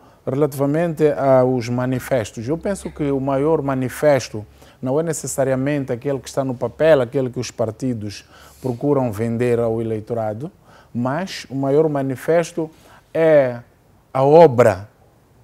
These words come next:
os resultados que os partidos políticos, quer estejam no poder ou não, que mostram através da sua ação na sociedade, no dia a dia. O, o nosso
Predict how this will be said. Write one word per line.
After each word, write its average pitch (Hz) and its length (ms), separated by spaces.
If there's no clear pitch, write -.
os 110 120
resultados 135 840
que - 80
os 147 100
partidos 170 520
políticos, 170 680
quer 214 220
estejam 151 680
no 131 100
poder 131 520
ou - 100
não, 156 380
que 151 140
mostram 151 840
através 135 960
da 135 120
sua 170 340
ação 156 500
na 143 180
sociedade, 139 1000
no 131 180
dia 147 460
a 147 100
dia. 135 460
O, 139 440
o 127 140
nosso 127 800